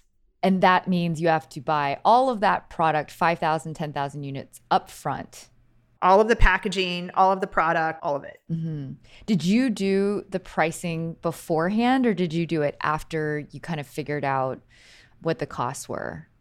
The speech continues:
Speaker 2: <laughs> So I had a general sense of costs, and so I did the pricing. But,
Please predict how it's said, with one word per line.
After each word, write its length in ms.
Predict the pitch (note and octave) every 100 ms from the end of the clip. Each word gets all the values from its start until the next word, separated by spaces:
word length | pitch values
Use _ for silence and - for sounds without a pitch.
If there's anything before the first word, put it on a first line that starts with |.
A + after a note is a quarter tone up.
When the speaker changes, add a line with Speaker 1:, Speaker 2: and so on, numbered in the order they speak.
| _ _ F#3+
Speaker 2:
<laughs> 540 | E3 G3 - - - _ _ _ _ -
So 680 | - G3+ G#3+ G#3 G3+ - _
I 240 | G3 G#3+ A#3
had 160 | A#3
a 80 | G#3+
general 420 | E3 E3+ F#3 A3
sense 560 | A3+ C4 C4 E4+ - - -
of 360 | C4 B3 -
costs, 760 | - B3+ D#4 E4+ - - - - -
and 200 | F#3+ F3+
so 180 | G#3+ F#3
I 80 | F3
did 140 | F#3
the 80 | F#3
pricing. 640 | - E3+ E3+ A#3 C4+ G#3+ -
But, 480 | F3+ E3+ E3 -